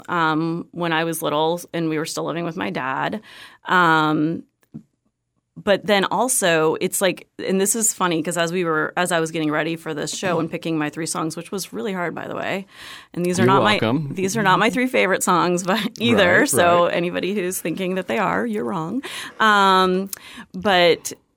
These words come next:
Speaker 1: I started to realize that all of the songs that I picked or so have,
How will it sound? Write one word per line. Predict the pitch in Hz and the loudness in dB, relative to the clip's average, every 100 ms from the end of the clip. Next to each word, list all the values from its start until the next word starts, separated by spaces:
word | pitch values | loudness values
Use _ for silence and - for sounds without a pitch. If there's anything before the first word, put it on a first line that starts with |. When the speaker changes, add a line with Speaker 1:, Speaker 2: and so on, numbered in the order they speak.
| _ _ - | _ _ 0
Speaker 1:
I | 202 | 2
started | 220 269 269 | 2 2 0
to | 254 | 2
realize | 254 214 185 | 4 4 4
that | 175 - | 0 0
all | 170 202 | 0 2
of | 247 226 | 0 -2
the | 233 | -2
songs | - 185 156 165 180 | -2 0 0 -2 -2
that | 190 | -4
I | 180 | -4
picked | 175 - 160 156 - - - | -6 -6 -4 -4 -6 -10 -10
or | - 180 170 - _ _ - | -4 0 0 -2 _ _ -8
so | 190 240 | -4 0
have, | 196 - | 0 -2